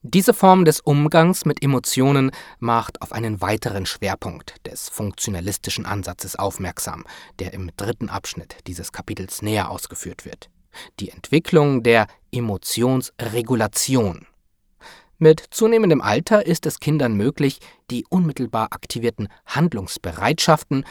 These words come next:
von den tatsächlichen Handlungen abzukoppeln. Es gelingt Kindern zunehmend, Einfluss auf die eigenen Emotionen auszuüben und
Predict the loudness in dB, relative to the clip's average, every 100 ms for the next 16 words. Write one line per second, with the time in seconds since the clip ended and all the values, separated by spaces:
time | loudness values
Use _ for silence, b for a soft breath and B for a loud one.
0 | B -4 0 2 2 0 -2 -8 -10 -4
1 | -2 -2 -6 -6 -4 -4 0 2 2 0
2 | B B 0 0 0 -10 -10 -6 -8 -8
3 | -12 -14 _ _ _ _ B B B 0
4 | 0 2 2 2 -2 -2 0 2 0 2
5 | 6 8 6 2 B -4 0 2 0 -6
6 | -8 -12 -6 2 2 2 -4 -4 -4 -4
7 | 0 4 4 2 0 -6 -6 -4 -4 -6
8 | B B 0 0 0 -6